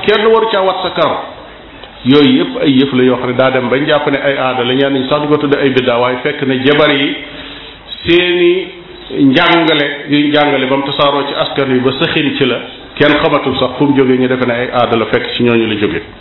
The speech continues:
Lor ji sax dem na ba ci sport faf. Xool leen suñ Sénégal gi nga xam ne xamee sut fuñ toll ci sport, jamono yu nekk ñu ne nun lii nangam fëgg seeni dënn ci,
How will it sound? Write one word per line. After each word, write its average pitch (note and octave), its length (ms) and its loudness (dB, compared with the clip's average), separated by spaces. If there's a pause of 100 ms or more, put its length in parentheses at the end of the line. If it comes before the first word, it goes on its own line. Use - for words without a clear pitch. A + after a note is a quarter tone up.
(560)
Lor F#3+ 420 4
ji F3 140 -2
sax F3+ 200 -2
dem F3 160 2
na D3+ 60 2
ba C#3+ 140 0
ci F#3 60 -4 (180)
sport - 280 2
faf. - 160 0 (520)
Xool F#3+ 160 4
leen E3+ 160 0
suñ D#3 200 2
Sénégal B2+ 440 0
gi B2+ 80 -2
nga B2 120 -2
xam B2+ 200 0
ne B2 100 0 (580)
xamee E3 280 4
sut C3 260 -2
fuñ D#3+ 200 0
toll D3 280 2
ci C#3+ 80 -2 (160)
sport, B2+ 300 2
jamono C#3 260 2
yu C#3+ 120 0
nekk E3+ 220 -4
ñu D3 140 -2
ne C#3+ 200 2 (280)
nun C#3 240 6
lii C#3 220 2
nangam C#3 380 0
fëgg C#3+ 200 0
seeni C#3 260 2
dënn C#3 240 2
ci, C#3+ 240 0